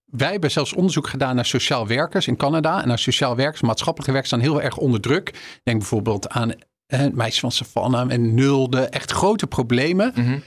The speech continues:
Speaker 1: Maar die, ze doen heel erg belangrijk werk. Dus wij hebben gevraagd aan hen, zo'n sociaal werk, "Kan je nou een verhaal opschrijven wat je echt hebt meegemaakt?" En was een, een, een mevrouw die schreef op van, "Ik werd 's nachts gebeld door een suicidaal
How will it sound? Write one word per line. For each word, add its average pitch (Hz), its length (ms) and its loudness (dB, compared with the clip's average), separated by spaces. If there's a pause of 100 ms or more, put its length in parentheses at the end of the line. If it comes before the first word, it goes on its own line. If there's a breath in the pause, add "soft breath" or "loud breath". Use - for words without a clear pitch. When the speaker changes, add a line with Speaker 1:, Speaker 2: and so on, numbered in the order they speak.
(240 loud breath)
Speaker 1:
Maar 196 340 0
die, 165 240 -2 (240)
ze - 180 -2
doen 196 140 2
heel 185 300 2
erg 135 100 -4
belangrijk 131 340 0
werk. 101 440 -4
Dus 123 160 -2
wij 151 160 -2
hebben 135 320 -2 (100)
gevraagd - 600 -4
aan 123 140 -2
hen, 110 320 0
zo'n - 160 0
sociaal 123 380 0
werk, 117 240 -2
"Kan 202 160 0
je 185 60 2
nou 113 260 0
een 117 100 2
verhaal 117 280 0
opschrijven 151 720 0
wat 120 180 -2
je - 100 0
echt 135 140 -4
hebt 95 120 -4
meegemaakt?" 135 480 -2
En 156 60 2
was 113 180 -2
een, 104 200 -2
een, 117 260 -2
een 110 160 0 (300 loud breath)
mevrouw 123 260 0
die 139 100 -2
schreef 110 260 -2
op 123 120 2
van, 117 240 -2
"Ik 156 160 -2
werd 117 180 -2
's - 100 2
nachts 151 240 2
gebeld 120 480 0
door 120 260 2 (420 loud breath)
een - 100 -2
suicidaal 120 1040 0